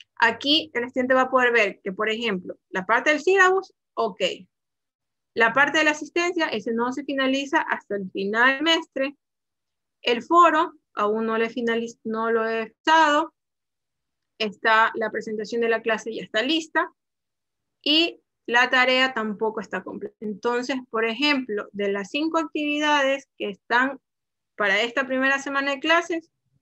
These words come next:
ya se ha completado el cuarenta por ciento. Sin embargo, tengo que considerar que esta, la asistencia, no se verá reflejada hasta el final. Entonces, eh, bueno, hoy en día los estudiantes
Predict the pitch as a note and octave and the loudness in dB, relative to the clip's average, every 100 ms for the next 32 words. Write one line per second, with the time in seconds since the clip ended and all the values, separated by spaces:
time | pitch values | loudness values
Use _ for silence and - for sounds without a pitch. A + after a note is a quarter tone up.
0 | _ - G#3 A3+ A#3 B3 A#3+ A#3+ A#3 A#3 | _ -10 0 2 2 -2 -4 -4 -4 0
1 | A#3 A#3 A3+ G3+ G3+ G3+ - - C#3+ - | 0 0 0 -4 -4 -10 -12 -14 -14 -20
2 | D3+ _ _ _ _ - - C#4 D#4 D#4 | -20 _ _ _ _ -20 -8 -2 2 4
3 | D4+ F4 C4 B3+ B3+ C4+ C#4+ D4 D4 D4+ | 4 2 0 0 -2 -4 -2 0 2 2
4 | D4+ B3+ - D4+ D#4 - E4 - _ - | 2 -4 2 2 2 0 -2 -2 _ -8
5 | A3 A3 G3 B3 - F4 F#4+ E4+ C4+ A#3 | -2 -2 -4 -8 -2 0 0 -2 0 -2
6 | A#3+ B3 A#3 A#3+ C4 A#3 B3 C4 C4+ - | -2 0 2 0 -2 -6 -2 0 -2 -6
7 | G#3 - E3+ - _ _ _ _ _ - | -8 -8 -10 -10 _ _ _ _ _ -6
8 | B3+ C#4 C#4+ - - A3 G#3+ A3+ A3 F#3+ | 0 2 0 -2 -12 -6 -2 2 2 0
9 | - A3 B3 C4 C4 D4 D4+ C#4+ - A3 | -4 0 2 2 4 4 4 2 -4 -10
10 | G#3 G#3 - A#3 A#3+ C4 C4+ C#4+ | -10 -10 -6 -2 2 2 2 0